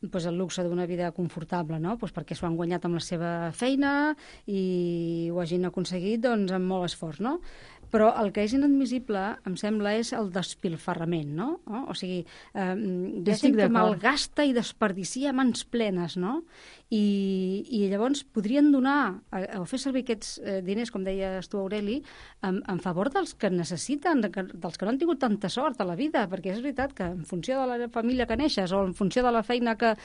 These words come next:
Speaker 1: desenvolupes, doncs pots, mm, progressar
Speaker 2: Clar.
Speaker 1: econòmicament o socialment, i, i uns altres no han tingut aquesta oportunitat. Doncs, eh, home, mm, cal pensar, no? A vegades,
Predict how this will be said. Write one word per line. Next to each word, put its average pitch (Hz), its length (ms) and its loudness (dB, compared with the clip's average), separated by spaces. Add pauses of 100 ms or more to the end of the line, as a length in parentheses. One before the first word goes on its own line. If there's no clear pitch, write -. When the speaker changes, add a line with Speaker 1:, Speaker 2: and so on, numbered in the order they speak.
(220)
Speaker 1:
desenvolupes, 233 640 6
doncs 202 200 0
pots, - 360 -4 (220)
mm, 226 800 4
progressar 208 640 4
Speaker 2:
Clar. 196 300 4
Speaker 1:
econòmicament 233 720 8
o 214 40 2
socialment, 220 560 2 (340)
i, 233 300 4
i 208 40 6
uns 202 120 6
altres 233 240 2
no 370 60 6
han 302 60 4
tingut 220 280 2
aquesta 196 260 -2
oportunitat. 185 540 0
Doncs, 190 260 -2 (420)
eh, - 40 -4 (320)
home, 262 180 6 (180)
mm, 175 600 0
cal 190 160 -2
pensar, 220 400 2
no? 180 120 -2
A 196 80 -2
vegades, 220 420 -4